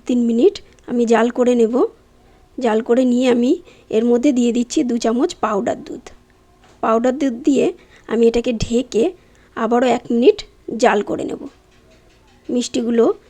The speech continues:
এক মিনিট জাল করে নেওয়ার পরে আমি সামান্য পরিমাণে ঘি এর মধ্যে দিয়ে দিচ্ছি। ঘি দিয়ে আমি চাপা দিয়ে এটাকে ঠান্ডা হতে দেব। আমি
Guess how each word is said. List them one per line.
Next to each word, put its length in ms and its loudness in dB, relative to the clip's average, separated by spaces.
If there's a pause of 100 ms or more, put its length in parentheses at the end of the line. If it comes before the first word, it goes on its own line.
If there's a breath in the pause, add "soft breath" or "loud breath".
(240 soft breath)
এক 200 -4
মিনিট 240 0
জাল 240 2
করে 240 -2
নেওয়ার 420 2
পরে 300 2
আমি 200 0
সামান্য 500 -2
পরিমাণে 480 2 (500 soft breath)
ঘি 300 -4 (140)
এর 100 2
মধ্যে 320 0
দিয়ে 180 -2
দিচ্ছি। 380 -10 (1600)
ঘি 220 -2
দিয়ে 200 2
আমি 180 2
চাপা 340 -4
দিয়ে 220 -2 (440 soft breath)
এটাকে 400 -2
ঠান্ডা 360 -2
হতে 240 -6
দেব। 180 -10 (4000)
আমি 140 -4